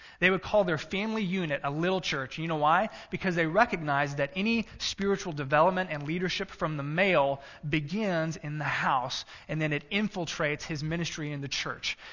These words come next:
And so this must be true of pastor, elders, leaders. Uh, they manage, they manage their own household while keeping their children submissive. So how, men, I'll ask you specifically on this, how are you doing with that?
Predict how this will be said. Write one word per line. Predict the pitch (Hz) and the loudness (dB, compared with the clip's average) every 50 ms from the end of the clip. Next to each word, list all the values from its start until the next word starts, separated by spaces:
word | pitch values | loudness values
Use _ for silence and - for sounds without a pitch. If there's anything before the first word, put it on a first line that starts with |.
| - - | -12 -8
And | - 160 156 | -6 -4 -4
so | - - 185 160 151 147 147 139 135 - - - - - | -2 0 4 4 6 6 4 2 0 -4 -10 -16 -12 -6
this | 147 147 185 208 208 - - - - - - | 0 2 2 2 2 0 -4 -8 -10 -12 -4
must | 160 165 170 165 170 | 0 0 0 0 0
be | 180 202 | -2 -4
true | - - - 151 147 139 147 165 170 - - - - - | -2 -4 -4 -4 -4 -4 -4 -4 -6 -10 -14 -16 -8 -2
of | 139 135 139 143 147 147 - | 0 2 2 2 2 0 -4
pastor, | - - 160 147 151 156 - - 190 185 | -2 2 2 2 2 2 0 -4 -4 -2
elders, | - 131 143 160 160 170 175 190 - | -2 -2 -2 -2 0 -2 -2 -2 -2
leaders. | 196 170 175 214 240 233 156 131 117 123 - - - - - - - | -2 0 0 2 0 0 0 -2 -4 -6 -10 -12 -14 -18 -14 -6 -4
Uh, | 143 143 | -2 0
they | 143 139 147 147 147 | 2 4 4 4 4
manage, | 143 143 135 147 160 165 170 165 175 - | 2 0 0 0 0 -2 -4 -6 -8 -6
they | 156 143 156 151 143 | -4 -2 -2 -2 0
manage | 143 139 147 170 165 160 | -2 -2 -4 -4 -4 -4
their | 160 170 175 | -4 -4 -2
own | 190 196 | -2 -2
household | 175 185 208 233 247 226 - - 170 151 139 | 0 0 0 0 0 -2 -4 -8 -8 -6 -4
while | 139 139 143 | -2 -2 -2
keeping | 143 - 175 147 165 156 | -2 -4 -6 -6 -6 -6
their | 143 147 143 | -6 -6 -6
children | - - - - 220 226 233 202 147 139 131 135 139 139 - - - - - | -6 -6 -4 -2 0 0 0 0 0 -2 -4 -6 -6 -8 -12 -14 -20 -18 -12
submissive. | - - - 165 151 156 170 185 175 - - 139 120 - | -10 -6 -6 -4 -2 -2 0 0 -2 -2 -4 -8 -8 -8
So | - - | -6 -4
how, | 139 - - 190 196 196 208 220 226 214 - - - - - - - - | 0 2 4 6 6 8 6 4 4 0 -4 -14 -18 -20 -20 -18 -12 -6
men, | 143 151 156 165 190 190 180 | -4 -2 0 0 0 2 2
I'll | 160 156 151 | 2 2 2
ask | 151 156 160 - - - | 2 0 0 -2 -2 -6
you | 160 | -6
specifically | - - 156 - - 190 180 190 185 175 156 | -6 -6 -8 -6 -4 -4 -4 -4 -4 -4 -2
on | 143 135 131 | -2 -2 -4
this, | 127 135 151 147 - - - - _ _ _ _ _ _ _ _ - - | -4 -6 -6 -6 -8 -12 -16 -20 _ _ _ _ _ _ _ _ -12 -4
how | 135 127 185 | 0 2 2
are | 208 208 | 4 4
you | 196 196 | 2 2
doing | 165 160 190 196 180 147 131 120 117 - | 2 0 0 0 -2 -2 -4 -6 -10 -8
with | 156 143 135 131 123 | -6 -4 -4 -2 -2
that? | 123 120 113 117 - | -2 -2 -2 -4 -8